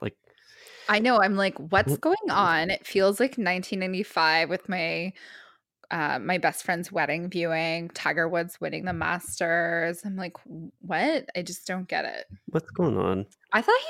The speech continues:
Speaker 2: he retired. Like, I'm so out of it, but, like, golf? Listen,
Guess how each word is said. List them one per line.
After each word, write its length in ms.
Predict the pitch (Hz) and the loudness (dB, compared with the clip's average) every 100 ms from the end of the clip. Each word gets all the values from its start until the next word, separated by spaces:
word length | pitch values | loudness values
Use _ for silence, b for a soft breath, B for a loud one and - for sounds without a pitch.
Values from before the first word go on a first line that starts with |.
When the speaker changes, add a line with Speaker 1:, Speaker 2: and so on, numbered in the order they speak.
| 554 | 0
Speaker 2:
he 60 | 359 | 0
retired. 720 | - - 170 247 160 117 165 | 0 2 4 4 4 2 2
Like, 140 | 180 | 0
I'm 120 | 202 208 | 0 -2
so 380 | - 185 - - | 0 2 2 2
out 120 | 160 | -2
of 120 | 170 | 0
it, 200 | 254 247 | 0 0
but, 160 | - - | -2 0
like, 340 | 175 170 - | -2 -4 -4
golf? 760 | 170 143 175 302 339 - - _ b b b b b b _ _ _ - | 0 2 2 2 -2 -14 -20 _ b b b b b b _ _ _ -6
Listen, 760 | 160 - 151 104 113 190 | -4 -2 -2 -2 -4 -6